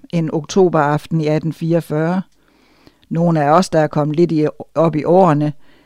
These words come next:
havde forventet hans genkomst for længe siden, og alligevel venter vi stadig. Men måske skal vi ikke være overrasket over den forlængede ventetid. I lignelsen om de ti brudepiger mere end antyder Jesus, at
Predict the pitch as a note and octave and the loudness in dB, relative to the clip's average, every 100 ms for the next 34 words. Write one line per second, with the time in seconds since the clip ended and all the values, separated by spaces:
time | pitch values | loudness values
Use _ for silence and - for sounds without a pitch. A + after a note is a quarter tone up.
0 | _ - F3 G3+ A3 D#3 F3 E3 D#3 E3 | _ 0 4 4 2 0 0 0 -2 -2
1 | D3+ - - E3+ F3+ - D3+ B2 - - | -4 -6 -4 -2 -4 -2 -4 -4 -14 -14
2 | - C3 C#3 F#3 A#3 - F3+ F3 E3+ G3 | -8 -6 -2 2 0 2 2 2 0 -4
3 | - _ _ _ - F#3 - - - F#3 | -12 _ _ _ -2 -2 -2 -6 -4 -2
4 | D#3 D3+ D#3+ D#3 - - - C#3+ C3 C#3 | -2 -4 0 -2 -2 -14 -6 -4 -2 -4
5 | C#3+ C3+ - _ _ - - B2+ A2 - | -6 -10 -10 _ _ -20 -14 -10 -10 -12
6 | - _ _ _ _ _ _ _ - - | -18 _ _ _ _ _ _ _ -20 -20
7 | _ _ _ - G#3+ G#3+ G3+ - C#4 B3 | _ _ _ 0 4 4 2 0 -2 -2
8 | - G3 A3+ G#3+ F#3 G3 E3 D3+ - D#3 | 0 2 2 2 2 2 0 2 2 2
9 | F3 D3+ D3+ - D3 D#3 E3 D3+ C#3 D3+ | 2 0 -2 -4 -4 0 0 0 -4 -6
10 | D3 E3 C#3+ C3+ C#3+ D3 D3 - B2+ - | -4 -4 -4 -6 -6 -6 -8 -8 -10 -10
11 | _ _ _ _ _ _ _ - F#3+ F#3+ | _ _ _ _ _ _ _ -2 2 4
12 | G#3 G#3+ G3+ F3 D#3+ D#3 D#3 - G3+ E3 | 6 4 2 -2 -2 -2 -4 -4 -2 -2
13 | E3+ F3+ G#3+ - F#3 F3 E3 D#3+ D#3+ D#3+ | 0 4 4 2 -2 2 2 0 -2 0
14 | E3+ D#3+ D#3+ - F3+ A3 - G#3+ F3 E3 | 0 0 -4 0 4 4 4 2 4 4
15 | E3+ E3+ F#3 D#3+ - D#3+ C#3+ | 2 0 -2 -4 -4 -4 -6